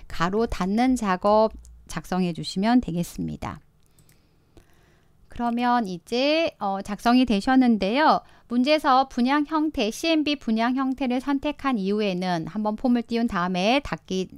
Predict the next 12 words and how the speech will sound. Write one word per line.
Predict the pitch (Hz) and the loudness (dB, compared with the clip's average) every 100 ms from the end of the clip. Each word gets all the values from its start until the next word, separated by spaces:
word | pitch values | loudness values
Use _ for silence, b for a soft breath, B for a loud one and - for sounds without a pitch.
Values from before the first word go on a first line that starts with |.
| - _ _ _ _ - | -20 _ _ _ _ -12
하기 | 208 208 | -8 -6
전에 | 202 175 180 277 | -4 -4 -2 -2
분양 | - 226 254 | -2 0 2
형태, | 277 285 277 262 269 | 2 0 0 -2 -2
씨엠비 | - 349 311 302 | -2 -2 -2 -4
분양 | 208 208 233 | -4 -2 0
형태는 | 262 254 240 262 285 175 B B B | -2 -2 -2 0 0 -2 B B B
선택하지 | - 320 370 359 330 294 | -2 0 0 0 0 0
못하도록 | 190 170 254 247 233 | -2 -2 0 0 -2
설정하시오."라고 | - 247 262 254 240 - - 226 214 175 175 | -2 -2 2 2 2 0 -2 0 0 0 -2
되어 | 190 175 | -2 -2
있습니다. | 165 - 170 165 165 165 | -4 -6 -6 -4 -4 -6